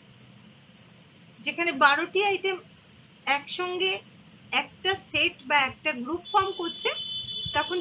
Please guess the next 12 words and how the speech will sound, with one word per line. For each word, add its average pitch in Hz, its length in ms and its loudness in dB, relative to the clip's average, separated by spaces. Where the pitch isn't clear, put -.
তাদের 269 280 -2
বলছি 269 220 -4
ডজন। 226 380 0
ঠিক 392 140 4
তেমনই 320 460 4
স্কোর 440 280 2
কথাটা 349 340 -2
বলা 277 240 -2
হয় 262 160 -4
যখন 330 220 0
কুড়িটি 403 480 4
বস্তু 359 300 -4